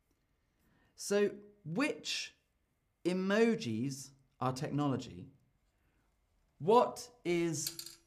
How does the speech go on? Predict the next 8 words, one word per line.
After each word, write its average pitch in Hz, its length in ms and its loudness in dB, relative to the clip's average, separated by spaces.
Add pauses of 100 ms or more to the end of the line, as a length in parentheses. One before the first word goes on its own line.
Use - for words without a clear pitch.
(120)
technology? 127 720 0 (960)
Choose 190 380 -2
the 165 260 -4
emojis 170 840 -2 (840)
that - 180 -2
are 123 380 -2 (420)
technology. 107 800 -6 (1500)
Very, 110 580 0